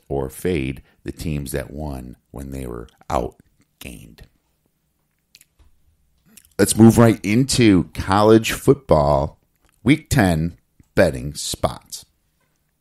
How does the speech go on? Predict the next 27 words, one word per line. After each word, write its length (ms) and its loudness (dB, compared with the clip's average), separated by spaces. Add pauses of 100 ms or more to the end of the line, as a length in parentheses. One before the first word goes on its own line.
And 140 -4
we're 80 2
gonna 120 -2
start 260 -2
out 80 -6
with 120 -8
Michigan 420 -4
versus 320 -4
Maryland. 420 -6
Michigan 440 -6
could 280 -6
let 240 -2
down 260 -4
here 320 -10 (420)
after 240 -6
whooping 400 -4
Notre 280 0
Dame's 360 -8
ass, 440 -8 (760)
but 120 -4
I 100 -4
don't 340 -8
think 320 -10
they 180 -6
will, 640 -6 (1300)
uh, 240 -10
because 500 -6